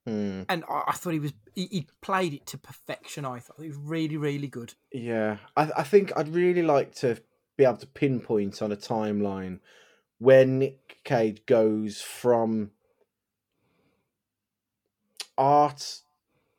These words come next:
Speaker 1: to, <sighs> from art to box office.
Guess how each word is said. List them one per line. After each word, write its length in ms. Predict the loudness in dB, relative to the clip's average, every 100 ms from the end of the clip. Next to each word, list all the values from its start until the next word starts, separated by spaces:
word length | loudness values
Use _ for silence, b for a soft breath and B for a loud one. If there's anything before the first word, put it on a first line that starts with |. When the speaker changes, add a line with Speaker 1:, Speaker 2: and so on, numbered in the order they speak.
| _ _ -8
Speaker 1:
to, 520 | -2 0 0 -4 -6 _ _ _ _ _ _ _ _ _ _ _ -16
<sighs> 80 | B B B B B B B B B B B _ -4
from 160 | -2
art 320 | 6 6 6
to 80 | 0
box 340 | -2 -2 -2 -4
office. 520 | -2 -4 -6 -12